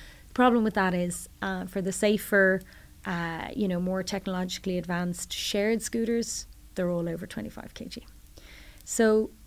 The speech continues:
I guess your question is, you know, how have we worked together or how have we all been trying to advocate?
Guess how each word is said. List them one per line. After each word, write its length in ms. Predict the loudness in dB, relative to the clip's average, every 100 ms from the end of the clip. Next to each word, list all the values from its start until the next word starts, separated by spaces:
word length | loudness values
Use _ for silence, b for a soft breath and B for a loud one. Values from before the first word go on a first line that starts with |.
| -12 -6
I 80 | 0
guess 500 | 2 2 2 -2 -6 -12 -4
your 140 | -2
question 440 | 2 2 4 4 4
is, 280 | 4 2
you 80 | 2
know, 160 | 2 2
how 220 | 2 2
have 240 | 0 0
we 400 | 2 2 2 0 -2
worked 320 | -2 -2 -2
together 380 | 0 2 4 2
or 200 | 2 2
how 220 | 2 2
have 160 | 2
we 160 | 2 2
all 220 | 4 2
been 240 | 2 -2 -2
trying 340 | 0 0 0
to 100 | -2
advocate? 520 | -4 -4 -2 -2 -2